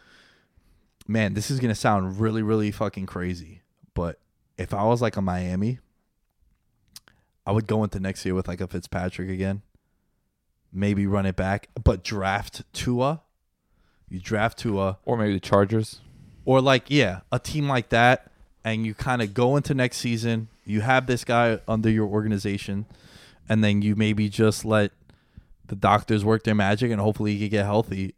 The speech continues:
Speaker 1: and then Tua would have gotten paid.
Speaker 2: Mm-hmm.
Speaker 1: And then next year's draft class is the Justin Fields, Trevor Lawrence, right?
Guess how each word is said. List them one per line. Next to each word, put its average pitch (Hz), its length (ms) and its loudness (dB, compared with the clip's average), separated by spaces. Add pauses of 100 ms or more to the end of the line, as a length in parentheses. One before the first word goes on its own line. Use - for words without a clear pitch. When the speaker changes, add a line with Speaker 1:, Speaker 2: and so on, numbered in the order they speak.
Speaker 1:
and 110 120 -4
then 104 100 -2
Tua 117 240 0
would 98 160 0 (200)
have 95 160 -10
gotten 90 280 -4
paid. - 380 -8 (260)
Speaker 2:
Mm-hmm. 87 220 -14 (280)
Speaker 1:
And 104 140 -4
then 95 180 -4 (100)
next 107 520 0
year's 110 260 0
draft 92 320 -4
class 90 340 -4
is 90 340 -10
the 95 100 -6
Justin 90 380 -10
Fields, 92 580 -2 (100)
Trevor 95 320 -4
Lawrence, 98 680 -4 (540)
right? 95 300 -4